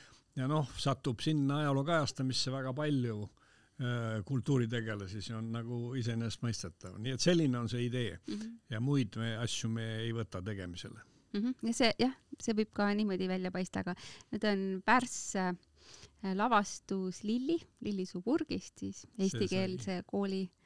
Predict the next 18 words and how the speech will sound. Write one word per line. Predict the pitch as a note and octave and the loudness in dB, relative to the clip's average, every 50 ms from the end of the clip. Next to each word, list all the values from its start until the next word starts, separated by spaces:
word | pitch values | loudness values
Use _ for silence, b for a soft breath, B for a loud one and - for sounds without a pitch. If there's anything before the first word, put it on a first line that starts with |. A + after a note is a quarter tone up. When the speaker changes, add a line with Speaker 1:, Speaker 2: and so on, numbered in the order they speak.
| b b b b b - | b b b b b -4
Speaker 2:
rajaja | G3 G#3 B3 D#4 C#4 A#3 G#3 G3 F#3+ F#3 F#3 F#3+ - b b b b b b b b b - | 0 2 4 4 4 4 4 2 2 2 0 -2 -4 b b b b b b b b b -6
ja | G#3+ G3+ G3 G3 G3 F#3 F#3 F#3 F#3+ - | -4 -2 -2 0 0 0 -2 -2 -4 -6
ka | - - G3 F#3+ F#3 F#3 F#3 F#3+ F#3+ F#3 b b b b b - - G3 F#3+ | -4 -4 -2 -2 -2 -2 -2 -4 -4 -6 b b b b b -8 -6 -6 -4
Piibe | - A3 A#3 B3 A#3 - G3 F#3+ | 0 0 0 0 0 -2 -4 -4
teatris, | - F#3+ F#3+ F#3 F#3+ _ _ _ - - - F#3+ F3+ F3+ F#3 F#3+ - - - - | -4 -4 -4 -4 -6 _ _ _ -14 -8 -4 -4 -2 -2 -4 -4 -8 -10 -8 -6
äh, | G3 F#3 F#3 F#3 F3+ - b b b b b b | -4 -4 -2 -4 -6 -8 b b b b b b
Järva | b - G3+ G#3 G#3+ G3+ G3 | b -2 0 0 0 0 -2
Madise | G3+ G#3 G3+ G3 F#3+ G3+ G3 | -2 -4 -4 -4 -6 -6 -4
koguduse | - A3 A3 F#3+ F#3 F#3+ - B3 | -4 -2 -2 -2 -4 -4 -4 -4
õpetaja | E4 _ - G#3+ G3+ - - F#3+ F#3 F#3 F#3+ - | -4 _ -4 -6 -6 -4 -4 -6 -4 -6 -6 -4
Heinrich | G#3 G#3 G3+ F#3+ - F3+ - - _ _ _ _ | -2 -2 0 0 -2 -6 -8 -10 _ _ _ _
Stahl, | - - - - C#4 B3+ G#3 E3+ F3+ | -10 -8 -4 -2 0 2 2 2 0
kes | F3 - - - - | -2 -2 0 0 0
Speaker 1:
Stahl, | - F#3+ F3+ | 0 -2 -4
Speaker 2:
õppis | E3 - F#3 D#3+ | -4 -4 -4 -2
Speaker 1:
jah. | G#3 G#3 | 0 0
Speaker 2:
ära | F#3+ F#3+ | 0 0
maakeele | G3 A3+ A3 G#3 G3+ C#4 D#4 D#4+ C#4+ A#3+ | 0 0 0 0 2 0 0 2 2 0